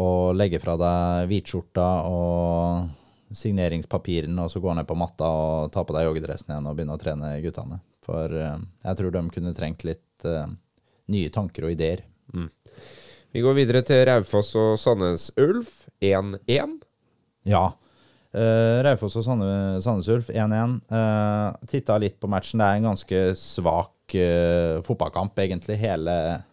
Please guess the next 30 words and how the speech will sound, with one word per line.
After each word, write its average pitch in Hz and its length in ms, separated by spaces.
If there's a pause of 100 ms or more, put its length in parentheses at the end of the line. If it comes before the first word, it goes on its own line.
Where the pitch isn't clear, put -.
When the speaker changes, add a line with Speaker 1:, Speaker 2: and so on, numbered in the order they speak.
(300)
Speaker 1:
ja, 123 80
det 127 160
er... 117 420 (1120)
ja, 92 140
det 135 80
er 143 60
to 127 200
lag 98 280
som 104 180
på 113 80
en 107 140
måte 95 180
nuller 98 260
hverandre 80 400
litt 78 220
ut, - 240
og 82 540 (400)
helt, - 380
eh, 101 160
greit 85 280
at - 120
det 92 60
blir 90 140
uavgjort. 85 240
Speaker 2:
Kjedelig. 78 320
Raufoss 101 400
møter 90 420
vi 80 280
neste 82 300
gang. 71 160